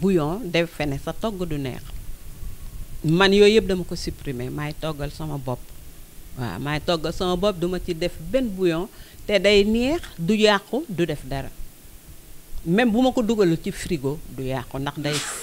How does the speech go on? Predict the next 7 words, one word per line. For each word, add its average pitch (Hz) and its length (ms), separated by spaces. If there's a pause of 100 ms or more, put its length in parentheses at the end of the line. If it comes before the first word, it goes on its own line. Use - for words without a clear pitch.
(120)
simple, 165 300 (220)
wallaahi. 143 520 (960)
Li 160 240
ne 190 220 (100)
simplicité 170 800
égale 165 320
rentabilité, 147 800